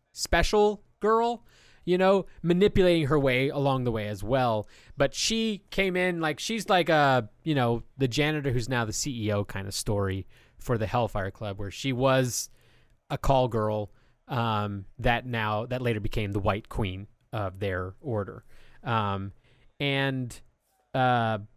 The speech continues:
yeah, this is when Professor X and Moira try to recruit her, and I like the little bit of the, the contrast where if Professor X approaches young children in need, they go, "Yes,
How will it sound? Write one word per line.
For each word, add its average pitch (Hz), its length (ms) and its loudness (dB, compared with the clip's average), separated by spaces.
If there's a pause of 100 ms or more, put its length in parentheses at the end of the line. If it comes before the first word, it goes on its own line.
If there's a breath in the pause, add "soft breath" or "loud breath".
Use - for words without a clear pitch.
(880)
yeah, 147 300 4
this 147 160 2
is 156 80 -2
when 165 100 6
Professor 165 340 4
X 170 200 2
and 147 80 -2
Moira 147 300 2
try 151 260 2
to 147 100 -2
recruit 156 380 2
her, 175 240 2 (400 soft breath)
and 131 520 -2 (360 soft breath)
I 170 100 6
like 208 380 4
the 202 100 4
little 185 240 2
bit 175 100 -2
of 151 140 2
the, 131 480 0 (520)
the 120 580 0 (200)
contrast 160 800 2
where 139 320 2
if 139 240 -6
Professor 202 440 0
X 170 340 0
approaches 156 800 0 (360 soft breath)
young 175 440 2 (220)
children 220 520 4 (140)
in 220 180 0
need, 240 420 -2 (440)
they 165 100 4
go, 160 360 6
"Yes, 214 500 2